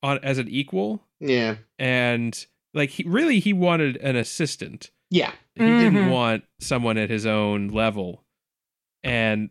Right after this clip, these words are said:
Speaker 1: maybe that could also explain why we don't see her on the Enterprise after, after that film. It's just
Speaker 2: Yeah.
Speaker 1: like, yeah, I'm not gonna be, I'm not gonna conti-, like, he probably continued to treat her the same way he always did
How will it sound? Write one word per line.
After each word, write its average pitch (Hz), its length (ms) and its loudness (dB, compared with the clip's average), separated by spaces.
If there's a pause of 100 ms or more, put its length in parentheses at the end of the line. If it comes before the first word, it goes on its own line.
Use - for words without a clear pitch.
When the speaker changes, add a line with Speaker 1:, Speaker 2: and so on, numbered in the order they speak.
Speaker 1:
maybe 131 520 0 (120)
that 120 320 -2
could 113 140 -6
also 113 340 -2
explain 101 420 -6
why 98 160 -6
we 98 120 -6
don't 101 220 -8
see 98 260 -8
her 98 200 -8
on 95 120 -10
the 95 100 -10
Enterprise 95 560 -12
after, 101 400 -12 (120)
after 110 300 -14
that 101 200 -16
film. 101 320 -18
It's 110 100 -14
just - 120 -4
Speaker 2:
Yeah. 135 100 2
Speaker 1:
like, 107 220 -6
yeah, 190 240 -2 (200)
I'm 180 80 0
not 277 140 -4
gonna 240 140 -4
be, 190 260 -2
I'm 165 100 -2
not 247 140 -4
gonna 220 160 -4
conti-, 165 400 -6
like, 151 140 0
he 185 60 2
probably 269 340 -2
continued 170 580 -2
to 127 80 -6
treat 185 360 -4
her 107 220 0
the 107 100 -6
same 127 280 -2
way 117 140 0
he 113 120 0
always 190 360 -2
did 101 380 -6